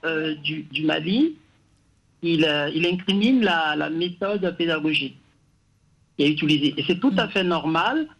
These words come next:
Speaker 1: parce que c'est la méthode, euh, globale qui permet à l'enfant de déchiffrer la phrase, mais de ne pas savoir exactement, euh,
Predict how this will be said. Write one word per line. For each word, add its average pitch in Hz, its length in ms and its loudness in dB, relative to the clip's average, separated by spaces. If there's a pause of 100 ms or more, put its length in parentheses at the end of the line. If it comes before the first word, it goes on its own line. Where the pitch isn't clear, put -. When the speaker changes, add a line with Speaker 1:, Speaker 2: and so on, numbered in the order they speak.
(680)
Speaker 1:
parce 147 160 -4 (100)
que 247 280 2
c'est 190 80 2
la 156 100 2
méthode, 175 580 0
euh, 156 460 -2 (100)
globale 180 960 -2 (600)
qui 185 100 -4
permet 180 460 0 (100)
à 170 80 0
l'enfant 170 800 -2 (240)
de 147 120 2
déchiffrer 185 1080 0 (720)
la 147 140 0
phrase, 202 480 0 (320)
mais 156 140 0
de 151 100 0
ne 151 140 2
pas 180 260 -4
savoir 175 420 -2
exactement, 180 1000 -2 (840)
euh, 135 640 -2